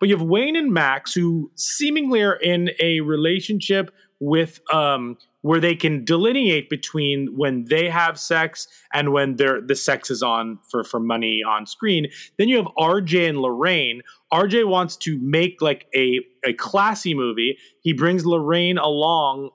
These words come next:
and Lorraine wants to get into the action and try it, you know, and you can d-, you can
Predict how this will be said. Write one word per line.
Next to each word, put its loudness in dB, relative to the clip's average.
and 0
Lorraine 0
wants 0
to -6
get 0
into -2
the 0
action 0
and -6
try 0
it, -8
you 0
know, 2
and -2
you -4
can -6
d-, -8
you -4
can -6